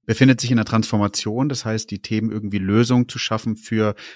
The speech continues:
die Transformation, um die Transformation aus Datensicht zu begleiten, ist nochmal ein wichtiger Punkt. Und auf der anderen Seite dann aber auch, du weißt, das ist immer so Zuckerbrot und Peitsche, das Thema Data Governance, also was bedeutet,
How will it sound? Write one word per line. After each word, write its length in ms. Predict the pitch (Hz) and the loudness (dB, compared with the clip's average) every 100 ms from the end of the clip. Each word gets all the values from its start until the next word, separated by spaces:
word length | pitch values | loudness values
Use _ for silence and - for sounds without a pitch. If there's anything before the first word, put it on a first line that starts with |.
| - | -20
die 60 | - | -6
Transformation, 880 | 104 107 104 101 - - 107 123 | -4 -2 -2 -4 -4 -6 -2 -2
um 160 | 120 104 | -2 -4
die 100 | 101 | -4
Transformation 800 | - 101 98 101 - 104 104 104 | -6 -8 -4 -4 -4 -4 -4 -4
aus 180 | 101 - | -8 -8
Datensicht 520 | 92 - 131 139 - | -8 -6 -8 -8 -10
zu 120 | - | -14
begleiten, 380 | 127 120 117 113 | -12 -10 -10 -10
ist 100 | 117 | -10
nochmal 200 | 120 117 | -8 -8
ein 40 | |
wichtiger 300 | 117 - 120 | -8 -10 -8
Punkt. 320 | 113 120 123 - | -8 -6 -8 -10
Und 140 | - 101 | -10 -8
auf 140 | 101 | -8
der 120 | 95 | -8
anderen 220 | 87 110 107 | -4 -4 -2
Seite 280 | 101 101 | -4 -6
dann 200 | 98 98 | -4 -4
aber 260 | 104 98 98 | -4 -6 -4
auch, 260 | 104 101 - _ _ | -4 -6 -8 _ _
du 100 | - | -14
weißt, 300 | 95 101 - | -6 -6 -6
das 80 | 98 | -8
ist 100 | 95 | -4
immer 220 | 107 98 | 0 0
so 160 | 98 95 | 2 0
Zuckerbrot 500 | - 110 113 - 113 | -2 0 0 0 0
und 120 | 110 | 0
Peitsche, 440 | - 101 117 127 117 - - | 0 0 2 2 2 -2 -10
das 160 | 107 - | -8 -4
Thema 220 | 107 101 | -4 -2
Data 260 | 107 113 | 0 2
Governance, 580 | 113 110 113 117 117 120 | 2 2 4 2 2 -2
also 200 | 98 95 | -2 0
was 160 | 98 - | 0 -2
bedeutet, 560 | 98 101 101 104 95 | 0 4 4 4 -2